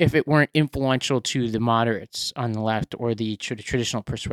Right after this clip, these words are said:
progressives, 'cause I've seen this over the past few days where there are a lot of people I know who,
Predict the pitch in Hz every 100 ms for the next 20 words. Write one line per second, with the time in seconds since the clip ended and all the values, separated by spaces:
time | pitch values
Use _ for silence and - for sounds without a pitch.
0 | - _ _ - 135 120 110 123 - 127
1 | 143 - - 214 202 127 107 - - -
2 | _ - _ - 139 123 135 127 - -
3 | 117 113 - 131 135 127 143 143 170 214
4 | 208 185 156 139 127 - 135 135 131 113
5 | 110 - _ _ _ - - 139 123 113